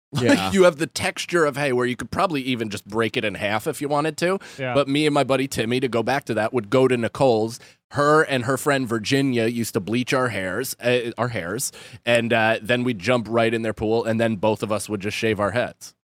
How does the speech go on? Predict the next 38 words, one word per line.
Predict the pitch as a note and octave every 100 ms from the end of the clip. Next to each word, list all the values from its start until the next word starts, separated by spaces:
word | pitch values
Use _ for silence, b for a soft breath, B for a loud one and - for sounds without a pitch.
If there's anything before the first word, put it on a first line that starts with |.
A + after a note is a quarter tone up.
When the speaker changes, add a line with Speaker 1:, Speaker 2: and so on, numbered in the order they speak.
| _
Speaker 1:
It |
was | D3
just | G3 F3+
a |
fun | C#3+ C3+ C3+ B2+
thing. | C3+ C3+
Like, | B2+ B2+
neither | D#3+ G3+
of | E3
us | C#3 A2
really | B2 B2+
had | A#2 A#2
the | G2+
guts | F2+ A#2 - -
to | G2+
go | A2+ A2+
around | G#2 G#2 G2+ E2+
life | F2 G2 C3+ -
with | C#3+ -
bleached | D3 D3 -
hair, | - D3+ E3 F#3
Speaker 2:
Uh. | G#2+ G#2+
Speaker 1:
so | F#2+ C#3
we'd | C3+ C3
just | B2 -
kind | C3+ B2+
of | F#2+
have | A#2 A2
it | A#2
for | - A#2+
a |
fun | G#2+ A#2 A2+
afternoon | G#2 - G#2+ A2 A2
and | F2+
then | F2+
shave | F2 G#2 F#2
our | E2 D#2
heads. | F#2 D2 - -